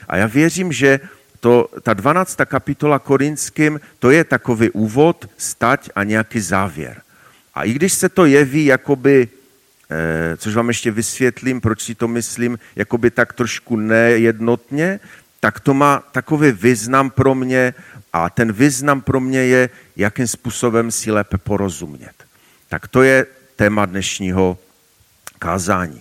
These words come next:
Takže, eh, jaký je ten úvod té dvanácté kapitole ke Korinským? Tam je napsáno: "Co se týká duchovních projevů, bratři, nechci, abyste byli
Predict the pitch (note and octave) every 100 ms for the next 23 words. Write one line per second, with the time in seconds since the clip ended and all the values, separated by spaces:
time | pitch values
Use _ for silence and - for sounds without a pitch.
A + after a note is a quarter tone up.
0 | _ _ - - - _ G2 G#2+ A#2 C3
1 | A#2 - _ _ _ _ _ _ _ _
2 | _ - - D#2+ D#2+ D2+ A2 - C#3+ C#3+
3 | C#3 C3 C3 B2 F2 D2 - - F2 E2+
4 | F2 - E2+ G2 F#2+ - F#2+ - - F#2
5 | F2+ F2 - - F#2 F2 E2+ - - C2+
6 | A1+ _ _ _ _ _ _ _ _ _
7 | - G2+ C#3 D3 - C#3+ C#3 C#3 C3+ -
8 | _ - D3 - G3+ G3+ G3 F3+ A#2+ -
9 | E3+ D3+ D#3+ - B2 C3+ C#3+ C3+ B2+ A#2+
10 | B2+ - - B2+ C3+ - - - A#2 A#2+
11 | - B2+ C3 G2